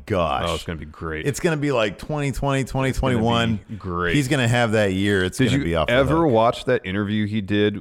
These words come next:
Speaker 2: with, uh, uh, before his match against Okada?
Speaker 1: No.
Speaker 2: Oh, it's so good.
Speaker 1: Yeah, I
Speaker 2: You
Speaker 1: need
Speaker 2: gotta
Speaker 1: to.
Speaker 2: watch that.
Speaker 1: I know, I know, I know, I know. I gotta
Speaker 2: You
Speaker 1: check
Speaker 2: really
Speaker 1: it out.
Speaker 2: gotta watch it. It's so good. Um, in the end, uh, Evil and Sonata were just doling out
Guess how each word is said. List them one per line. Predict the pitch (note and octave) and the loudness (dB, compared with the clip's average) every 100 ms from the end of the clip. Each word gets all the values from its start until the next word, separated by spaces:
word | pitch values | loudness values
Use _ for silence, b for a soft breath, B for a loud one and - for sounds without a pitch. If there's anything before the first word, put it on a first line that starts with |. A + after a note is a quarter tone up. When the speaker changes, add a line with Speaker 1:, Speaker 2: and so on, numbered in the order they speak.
| G1+ | -10
Speaker 2:
with, | F2 F#2+ F2+ - - F#2+ | -4 -2 -2 -4 -6 -2
uh, | F2+ E2+ E2 E2 - - - | 0 0 -2 -4 -8 -14 -12
uh, | D2+ C#2+ C2 A1+ G1+ G1+ - _ - | -10 -10 -10 -14 -16 -20 -20 _ -10
before | G#2 F2+ G#2 F#2 | -8 -4 -2 0
his | F2 | 0
match | F#2+ F2+ | -2 -2
against | F#2+ F2+ | -4 -4
Okada? | F2+ - D#2+ F#2+ G2+ | -6 -4 -2 -2 -4
Speaker 1:
No. | E2+ F#2 F#2 D#2+ C2 - G2+ | -4 -2 0 -2 -4 -6 0
Speaker 2:
Oh, | G#2 F2+ D#2+ | 2 2 -2
it's | - | -6
so | - F2 | -4 -4
good. | D#2+ D#2 D2+ | -4 -8 -6
Speaker 1:
Yeah, | C#2+ D2 D2 | -4 -4 -4
I | D2 | -4
Speaker 2:
You | |
Speaker 1:
need | F#2+ | -2
Speaker 2:
gotta | F#2+ | -2
Speaker 1:
to. | E2 | 0
Speaker 2:
watch | E2 D#2+ - | -2 -2 -4
that. | E2 F2 | -4 -4
Speaker 1:
I | |
know, | D2 B1+ | -6 -10
I | C#2 C#2+ | -10 -12
know, | C2+ B1+ | -12 -12
I | B1+ | -14
know, | A#1+ A1+ | -14 -16
I | A#1 | -14
know. | A1+ A#1 C2+ | -16 -16 -12
I | C#2+ | -10
gotta | C2+ | -6
Speaker 2:
You | B1+ | -4
Speaker 1:
check | F2+ | 0
Speaker 2:
really | F#2+ F2+ | 2 2
Speaker 1:
it | E2+ | 0
out. | |
Speaker 2:
gotta | E2 | 0
watch | E2 D#2+ | 0 -2
it. | E2 E2 | -4 -8
It's | - | -10
so | - F#2 E2+ | -6 -4 -4
good. | E2 E2 E2 F2 - b b b - | -4 -6 -6 -10 -18 b b b -4
Um, | G2+ F#2+ F2+ E2 D#2+ - | 0 2 0 -2 -8 -6
in | G#2 | -2
the | G#2 | 0
end, | G#2+ G#2+ G2+ G2 | 2 2 0 0
uh, | F2+ F2 D#2+ - - | 2 2 0 -6 -4
Evil | A2 G2+ | 0 2
and | F#2+ | 0
Sonata | - F2+ F2 | -2 0 2
were | F2 | 0
just | E2+ E2 | -2 -2
doling | F#2 F2+ F2+ | -2 0 -4
out | F2 | -6